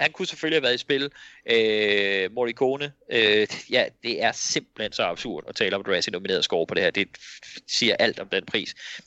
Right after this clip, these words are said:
Det er pissegod musik, der er i den her film her, også selvom der ikke er voldsomt meget af det. Kunne selvfølgelig også have været i spil Dean Cundey, som I også begge to har nævnt.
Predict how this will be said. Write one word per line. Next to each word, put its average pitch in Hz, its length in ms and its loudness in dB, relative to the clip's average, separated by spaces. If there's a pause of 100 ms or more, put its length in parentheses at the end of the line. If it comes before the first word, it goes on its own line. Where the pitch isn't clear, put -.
(120)
Det 131 80 4
er 127 40 2
pissegod 117 580 0
musik, 101 340 -8
der 82 60 -4
er 80 80 -4
i 82 40 -6
den 76 140 -8
her 92 100 -6
film 95 260 -8
her, 90 100 0
også 95 220 2
selvom 92 200 0
der 92 100 2
ikke 98 220 2
er 90 180 4
voldsomt 95 360 -4
meget 95 260 2
af 87 120 0
det. - 80 -12 (480)
Kunne 143 140 2
selvfølgelig 120 280 4
også 120 140 0
have 113 80 0
været 101 120 6
i 98 40 2
spil 110 400 -2
Dean 104 200 -12
Cundey, 113 360 -4
som 104 180 -8
I 101 60 0
også 101 180 2 (120)
begge 101 180 0
to 104 100 0
har 101 80 0
nævnt. 104 260 -2